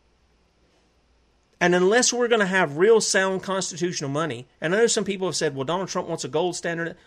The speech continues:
Well, that's great. That's great.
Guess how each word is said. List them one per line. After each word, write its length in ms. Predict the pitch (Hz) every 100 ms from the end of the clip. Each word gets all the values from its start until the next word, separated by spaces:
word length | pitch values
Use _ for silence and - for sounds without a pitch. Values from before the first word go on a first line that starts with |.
| -
Well, 80 | 202
that's 200 | 233 -
great. 360 | 220 - 120 _ _ _ _ _ _ _ _ _ _ _ _
That's 200 | 190 208
great. 340 | 233 190 -